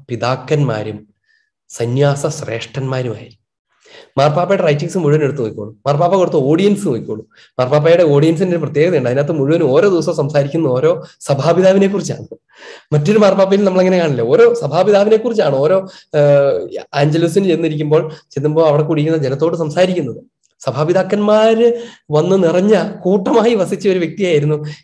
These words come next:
ഈ ബെനഡിക്റ്റ് മാർപ്പാപ്പ എന്ന് പറയുന്നത്. അതുപോലെ, ഏഹ്, പ്രത്യേകിച്ച് എടുത്തു പറയത്തക്ക വിധത്തിൽ രണ്ടു പേരാണ്, വിശുദ്ധ ബൊണവെഞ്ചറും, ഏഹ്, വിശുദ്ധ അഗസ്തീനോസും.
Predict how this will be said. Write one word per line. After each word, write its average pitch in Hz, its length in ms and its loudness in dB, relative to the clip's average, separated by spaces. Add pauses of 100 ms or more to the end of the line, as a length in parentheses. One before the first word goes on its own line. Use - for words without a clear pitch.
ഈ 143 280 -2
ബെനഡിക്റ്റ് 139 580 -6
മാർപ്പാപ്പ 143 400 -2
എന്ന് 135 140 -2
പറയുന്നത്. - 280 -10 (720)
അതുപോലെ, 190 480 2 (280)
ഏഹ്, 135 500 -6 (140)
പ്രത്യേകിച്ച് 151 500 2
എടുത്തു - 500 -2
പറയത്തക്ക 196 480 0
വിധത്തിൽ 147 520 -4 (200)
രണ്ടു 151 360 2
പേരാണ്, 110 520 -2
വിശുദ്ധ - 380 -8
ബൊണവെഞ്ചറും, 147 800 -4 (300)
ഏഹ്, 113 160 -6
വിശുദ്ധ 117 300 -8
അഗസ്തീനോസും. 127 800 -6